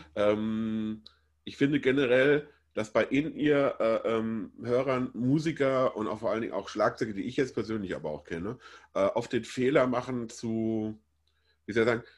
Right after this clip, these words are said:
zu günstig einkaufen zu wollen. Und, ähm, wobei ich immer sage, wenn ich mir jetzt einen professionellen, äh,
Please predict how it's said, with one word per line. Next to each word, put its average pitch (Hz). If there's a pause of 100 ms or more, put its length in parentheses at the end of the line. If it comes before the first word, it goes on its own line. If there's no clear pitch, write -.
(680)
zu 135
günstig 170
einkaufen 113
zu 98
wollen. 123 (200)
Und, 120
ähm, 107
wobei 117
ich 139
immer 127
sage, 117
wenn 120
ich 123
mir 127
jetzt 120
einen 104
professionellen, 123
äh, 101